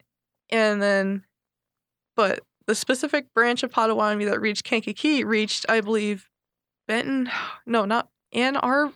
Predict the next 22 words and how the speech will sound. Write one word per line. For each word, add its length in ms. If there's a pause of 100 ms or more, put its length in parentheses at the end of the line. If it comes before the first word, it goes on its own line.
Ann 220
Harbor, 760
Michigan, 640 (180)
I 120
believe. 580 (960)
That 160
was 320
the 220
fi-, 300
that 200
was 540 (720)
the 340 (280)
final 340
major 340
stopping 460
point 420
of 440 (560)
the 80
Pottawa-, 520
the 140
Southern 380
Potawatomi 880